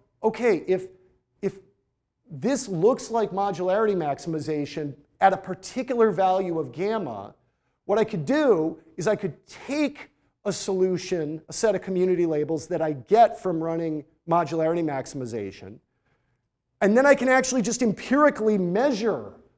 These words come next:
from that partition what this theta in and theta out are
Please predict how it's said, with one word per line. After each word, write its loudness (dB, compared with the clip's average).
from 0
that 0
partition -2
what 4
this 2
theta 2
in -2
and -4
theta -2
out 0
are -10